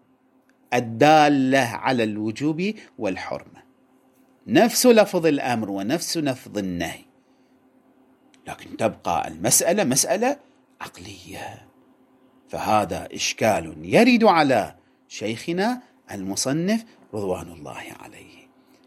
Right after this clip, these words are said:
هذا هو الوجه الأول. الوجه الثاني الذي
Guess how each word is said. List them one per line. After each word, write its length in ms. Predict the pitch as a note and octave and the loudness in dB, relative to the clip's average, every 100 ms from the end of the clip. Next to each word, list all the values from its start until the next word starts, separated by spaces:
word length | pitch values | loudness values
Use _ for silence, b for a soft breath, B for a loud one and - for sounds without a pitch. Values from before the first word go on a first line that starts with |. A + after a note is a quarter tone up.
| b b b b | b b b b
هذا 380 | - F3 B2+ A2+ | 6 6 8 2
هو 400 | A#2+ F3 F3 F3+ - _ _ - | 2 -2 -2 -2 -10 _ _ -10
الوجه 480 | G#2+ G#2 G2+ - D2+ | -4 -4 -6 -10 -14
الأول. 460 | A1+ B1 - A1+ - | -14 -16 -20 -20 -4
الوجه 420 | D#3 G3+ C4 G#3 | 2 6 4 4
الثاني 500 | G3+ - B2 E2 - - _ _ _ - | 0 -2 -6 -6 -12 -20 _ _ _ -4
الذي 540 | B2+ B2 A#2+ D3 G#3 | 0 2 2 0 -2